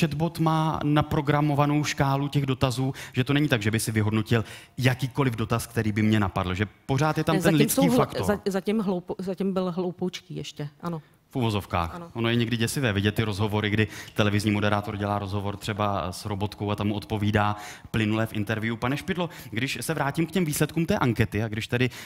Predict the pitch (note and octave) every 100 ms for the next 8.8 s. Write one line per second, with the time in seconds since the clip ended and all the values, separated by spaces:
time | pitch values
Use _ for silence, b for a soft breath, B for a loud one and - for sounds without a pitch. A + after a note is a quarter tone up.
0 | B - C3 C#3+ D#3 D3+ B2 A#2+ D3 C3+
1 | G#2 C3+ C3 C3+ C3 B2 B2+ C3 C3+ -
2 | B2+ C#3 A#2+ A#2+ B2 A#2+ - C3 C3 A2+
3 | - A2 B2 B2 A#2 A2+ B2+ C3 C3 B2+
4 | A#2 A#2 A#2 A2 B2 B2 A#2+ B2+ B2+ B
5 | F3 G#2+ A#2 C#3+ C#3 B2 A2+ B2+ C#3+ A#2+
6 | A#2+ A2+ A2+ A2+ G#2+ G#2+ G#2+ G#2 G#2 G2+
7 | B - - G#2+ G2 - G#2+ G2+ - G2+
8 | G#2 A2 A#2 B2 G#2 A2 A#2+